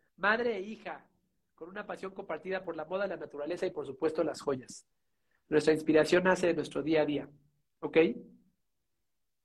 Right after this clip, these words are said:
La joyería que haces, eh, ah, en Guadalajara.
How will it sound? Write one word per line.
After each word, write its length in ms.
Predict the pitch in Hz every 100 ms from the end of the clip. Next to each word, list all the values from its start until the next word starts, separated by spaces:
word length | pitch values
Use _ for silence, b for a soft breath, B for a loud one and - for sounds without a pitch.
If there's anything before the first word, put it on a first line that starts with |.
| -
La 140 | 170
joyería 420 | 165 180 185 202 196
que 100 | 196
haces, 380 | 190 196 - - -
eh, 680 | 156 147 143 143 143 147 -
ah, 220 | 175 170
en 100 | 160
Guadalajara. 680 | 160 151 147 147 160 131 -